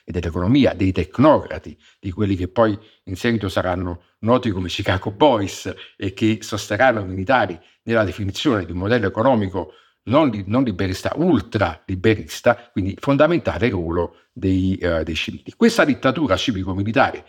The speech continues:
cilena si inserisce in un contesto, eh, regionale che possiamo, eh, definire di, eh, autoritarismo diffuso,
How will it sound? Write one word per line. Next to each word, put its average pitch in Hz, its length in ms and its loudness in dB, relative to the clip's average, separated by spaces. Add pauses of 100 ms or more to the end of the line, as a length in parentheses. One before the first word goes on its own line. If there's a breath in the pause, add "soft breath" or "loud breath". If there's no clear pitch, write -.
(220 soft breath)
cilena 120 680 0
si - 180 0
inserisce 147 1080 -2
in 139 180 2
un 151 160 6
contesto, 107 920 0 (140)
eh, 95 120 -4
regionale 127 580 2
che 98 140 -4
possiamo, 95 640 -4 (180)
eh, 92 140 -8
definire 127 840 2
di, 110 380 0
eh, - 80 -4
autoritarismo 120 1700 0 (120)
diffuso, 90 920 -4